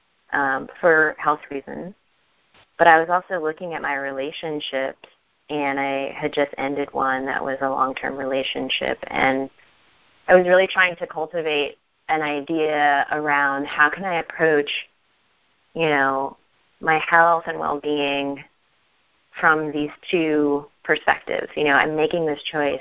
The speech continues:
to cut out something that doctors are telling me is no good for me because of my medical history.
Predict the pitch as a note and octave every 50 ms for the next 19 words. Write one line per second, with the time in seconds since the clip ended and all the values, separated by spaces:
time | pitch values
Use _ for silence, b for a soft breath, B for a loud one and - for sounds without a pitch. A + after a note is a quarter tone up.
0 | - - - D3+ - - D#3+ D3 C#3+ C#3+ C#3 C#3 - - - C#3+ D3 - - C#3+
1 | C#3 C#3 C#3+ C#3 C3+ C3+ C3+ - _ _ _ - - - - - - - C#3+ C#3
2 | - - D#3+ D#3 D#3 D#3+ D3+ E3 D3 C#3 C#3+ C#3+ C#3+ C#3+ C#3+ C#3+ C#3 - D3 C#3+
3 | D3 C#3+ C#3+ D3 D3 - D3 C#3 C#3 C#3 D3+ E3+ F3+ - _ _ - - D3+ -
4 | C#3+ C#3 - C#3+ C#3 C#3+ C#3 C3+ C#3 C#3 C3+ C3+ C#3+ - D3+ C#3+ - C3 - -
5 | - C#3 C#3 C#3+ D#3 E3+